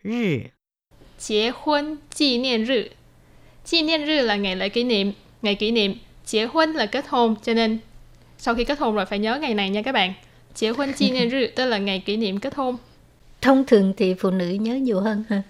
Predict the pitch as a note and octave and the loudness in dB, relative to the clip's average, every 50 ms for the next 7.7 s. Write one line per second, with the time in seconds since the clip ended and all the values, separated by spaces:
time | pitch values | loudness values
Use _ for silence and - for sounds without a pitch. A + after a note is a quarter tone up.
0 | - _ - - - - C4 D#4 E4 D#4+ A#3+ A3+ A3 G#3+ G#3+ G#3 G#3 G#3 D4 D#4+ | -14 _ -20 -12 -8 -6 -6 -2 0 0 0 2 0 0 0 0 -2 0 -2 -2
1 | D#4+ - A#3 G3+ G#3 G3+ - - - - - - G#3+ G#3 G3+ G#3+ C4+ D4+ E4 E4 | -2 -2 -4 -4 -4 -8 -10 -16 -20 -20 -4 -2 2 2 4 4 4 2 2 2
2 | D#4+ C4+ A3+ A3 G#3+ G#3 G3+ G3 F#3+ G3 G3 G3 - - A3+ G#3 G3+ G3+ G#3+ G#3 | 0 0 0 0 0 0 -2 -2 -2 -2 -4 -4 -4 -4 -2 -2 -2 -2 -2 -2
3 | G3 - F3+ G3+ G#3+ A3 A3+ - - C#4+ C#4+ - - G3+ G3+ G#3 G3 F#3+ F#3+ F#3 | -2 -2 -2 -4 -4 -6 -6 -4 -2 2 4 4 4 6 6 4 4 4 2 0
4 | G3 G#3 G3+ G3+ A3+ C4 C4 A#3 G#3+ - B3+ C#4 C#4+ - - - - - - - | 0 0 -2 -2 -4 -4 -4 -6 -4 -2 -4 -4 -4 -4 -2 -2 -2 -2 -4 -8
5 | - - - - - - - - - A3 G#3+ G#3 G#3+ G#3 A3+ A3 - - - - | -10 -14 -16 -18 -20 -20 -12 -4 -2 0 0 0 0 -2 -2 -6 -10 -16 -20 -20
6 | - - - - - - - - - D#4+ F4 - G4+ G4 - B3 - - A3 A#3+ | -20 -20 -20 -20 -20 -20 -2 0 0 0 0 -2 -4 -2 -2 -4 -2 0 0 0
7 | G#3+ G3 G#3 A3+ D#4 E4 D4+ C#4+ C4+ C4 B3+ C4 D4+ | 0 -2 -2 -4 -4 -4 -2 0 0 2 2 0 -2